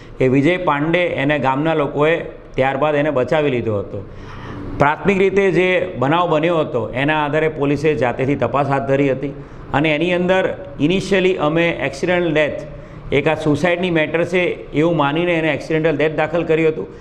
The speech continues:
પણ જે બનાવ છે, જે બ્રિજની નજીકની જે પાળી છે, એ પાળી ફક્ત દોઢ ફૂટની છે. એની ઉપર એના જે પત્ની અને એના બાળકી બેઠા હતા અને એ પડી ગયા, અને પછી એ પોતે પણ સુસાઇડ કરવા પડ્યો. એ રીતે જે એણે જે વર્ણન આપ્યું હતું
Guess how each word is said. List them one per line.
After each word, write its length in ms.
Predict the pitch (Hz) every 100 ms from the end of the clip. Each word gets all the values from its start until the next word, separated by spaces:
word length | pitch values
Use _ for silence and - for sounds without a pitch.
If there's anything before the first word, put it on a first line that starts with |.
| - - -
પણ 200 | 196 214
જે 120 | 220
બનાવ 440 | 165 160 180 185
છે, 600 | 185 185 151 110 - - - 113
જે 180 | 165 170
બ્રિજની 500 | 127 156 151 180 190
નજીકની 400 | 160 160 180 160
જે 100 | 165
પાળી 400 | 165 120 170 143
છે, 140 | 147
એ 180 | 120 123
પાળી 320 | 139 143 170
ફક્ત 300 | 170 165 175
દોઢ 260 | 143 143 151
ફૂટની 400 | 160 160 165 151
છે. 200 | 170 - - - - 131
એની 220 | 151 185
ઉપર 560 | 185 180 180 175 - - -
એના 220 | 151 170
જે 180 | 165 175
પત્ની 460 | - 156 156 196
અને 120 | 180 170
એના 160 | 170
બાળકી 360 | 143 143 143 170
બેઠા 400 | 143 127 170 165
હતા 180 | 165 165
અને 180 | 156
એ 300 | 156 160 110 - - - -
પડી 220 | 160 185
ગયા, 280 | 170 170 170
અને 260 | 104 143
પછી 280 | 151 151 175
એ 40 | 160
પોતે 300 | 151 151 170
પણ 160 | 170
સુસાઇડ 420 | 151 151 151 151
કરવા 160 | 156 156
પડ્યો. 240 | 147 151
એ 100 | 139
રીતે 220 | 151 170 151
જે 100 | 160
એણે 180 | 160
જે 80 | 160
વર્ણન 380 | 135 127 156 190
આપ્યું 320 | 165 - 147
હતું 280 | 127 117